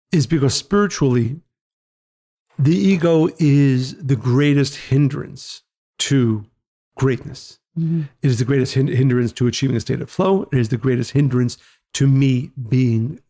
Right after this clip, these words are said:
Speaker 1: great.
Speaker 2: Wasn't there one of my favorite quotes in the Zohar is, "He who is great is small."
Speaker 1: Exactly, exactly. And it was one of my father's favorite sections. "He that is great is small, he that is small is great." Meaning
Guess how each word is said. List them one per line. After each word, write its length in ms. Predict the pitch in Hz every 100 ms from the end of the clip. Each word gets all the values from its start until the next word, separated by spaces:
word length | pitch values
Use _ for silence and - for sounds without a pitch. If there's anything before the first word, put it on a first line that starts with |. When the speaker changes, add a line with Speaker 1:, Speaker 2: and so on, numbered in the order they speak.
| 127
Speaker 1:
great. 500 | 151 139 - - -
Speaker 2:
Wasn't 240 | - 202 220
there 260 | 196 175
one 140 | 160 185
of 60 |
my 100 | 180
favorite 340 | 165 175 156 -
quotes 320 | 160 151 -
in 260 | 156 147
the 120 | - 147
Zohar 420 | 180 190 160 143
is, 340 | 139 147 147
"He 260 | - 160 156
who 100 | 156
is 180 | 147 147
great 420 | - 143 131 117
is 120 | 143
small." 560 | - 160 147 - 143 - _ -
Speaker 1:
Exactly, 560 | 139 101 135 - 113 - -
exactly. 440 | 135 135 127 -
And 540 | 120 170 139 147 165 135
it 80 |
was 180 | 139 131
one 120 | 131
of 60 | 135
my 100 | 120
father's 500 | - 160 151 143 - 269 240
favorite 280 | - 165 147
sections. 400 | - 147 - 143 - - -
"He 160 | - 180
that 160 | 151
is 200 | 127 - - -
great 220 | 135 135
is 80 | -
small, 220 | 190 175
he 80 | 151
that 120 | 127
is 100 | 113
small 300 | - 127 127
is 140 | - 107
great." 280 | - 123
Meaning 300 | 147 147 139